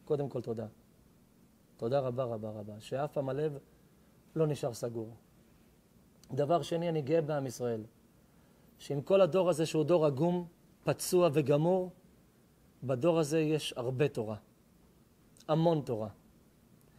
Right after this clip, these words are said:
וזה ככה יאמר לזכות הדור הזה, שבדורות של פעם היה הרבה תפילות, הרבה בתי כנסת, הרבה באים לתפילה.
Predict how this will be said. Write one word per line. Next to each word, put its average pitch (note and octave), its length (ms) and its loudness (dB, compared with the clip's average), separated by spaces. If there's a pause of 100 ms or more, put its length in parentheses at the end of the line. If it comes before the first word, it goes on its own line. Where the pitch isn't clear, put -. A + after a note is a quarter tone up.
(400)
וזה C3+ 280 -2
ככה D#3+ 240 -6
יאמר D3+ 220 0
לזכות D3 300 -2
הדור C#3 280 2
הזה, A#2+ 240 -2 (960)
שבדורות C#3+ 560 0
של D3 140 -4
פעם D3 500 0 (2000)
היה F3 180 4
הרבה D3+ 240 2
תפילות, E3 640 2
הרבה C#3 160 -2
בתי D#3 240 0
כנסת, E3 500 -2
הרבה D3 180 0
באים D#3+ 160 0
לתפילה. D#3 540 -2